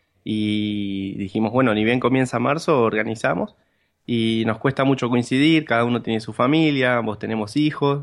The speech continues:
Rodri tiene dos, entonces es, es difícil encontrar ese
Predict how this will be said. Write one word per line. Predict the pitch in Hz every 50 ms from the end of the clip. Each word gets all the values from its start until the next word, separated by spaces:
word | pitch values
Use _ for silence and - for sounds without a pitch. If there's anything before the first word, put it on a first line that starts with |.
| 143 -
Rodri | - 113 117 120 110 107
tiene | 107 110 107 107 113
dos, | 127 143 151 147 156 160 - - _ _ _ _ _ _ _ _ _ _ _ _ _
entonces | - 95 95 - 110 117 127 117 110 117
es, | 110 107 104 -
es | - - 110 113 113 117 117 120
difícil | - - 110 104 - - 127 123 - 127 117
encontrar | 110 104 - 110 104 104 - 123 123 123
ese | 123 - - 110 110 110 104 98 95 95 92 - - _